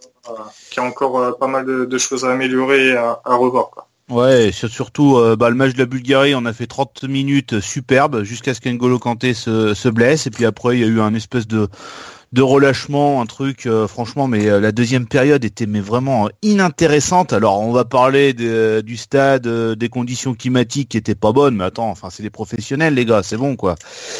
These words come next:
Speaker 2: Et, euh, ouais, le match de la Bulgarie qui était, euh, était pas génial, et puis, bah, le match contre la Biélorussie, euh, il y a eu ces, ces deux premiers buts, là, on se dit, ouah, là, ça va, l'équipe de France, là, elle a envie de jouer, euh, et puis, en,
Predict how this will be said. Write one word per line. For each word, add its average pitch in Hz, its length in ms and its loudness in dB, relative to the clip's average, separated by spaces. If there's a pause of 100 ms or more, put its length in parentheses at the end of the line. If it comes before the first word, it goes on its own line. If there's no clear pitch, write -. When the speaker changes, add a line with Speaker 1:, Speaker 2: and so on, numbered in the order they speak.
(260)
Speaker 2:
Et, 113 240 6
euh, 110 480 4
ouais, 120 160 2
le 123 80 0
match 123 140 -2
de 113 60 -8
la 123 60 0
Bulgarie 123 500 0
qui 123 60 -8
était, 107 300 -4
euh, 98 440 2
était 98 180 -6
pas 110 180 -2
génial, 143 460 2
et 117 60 0
puis, 113 160 -10
bah, 110 120 0
le 113 60 -2
match 123 180 -2
contre 127 260 -6
la 123 120 2
Biélorussie, 135 840 2
euh, 110 140 4
il 107 60 -2
y 113 40 2
a 113 40 4
eu 131 180 0
ces, 113 220 -4
ces 117 160 -6
deux 127 140 4
premiers 147 320 0
buts, 220 220 0
là, 123 120 2
on 120 120 0
se 110 60 -10
dit, 127 140 -6
ouah, 226 240 2
là, 113 160 0
ça 151 160 -4
va, 208 140 2
l'équipe 131 260 -4
de 131 100 2
France, 180 300 -4
là, 143 80 2
elle 135 60 4
a 127 40 4
envie 131 220 -2
de 131 60 -16
jouer, 220 420 0
euh, 123 440 2
et 117 60 -2
puis, 120 200 -4
en, 113 120 0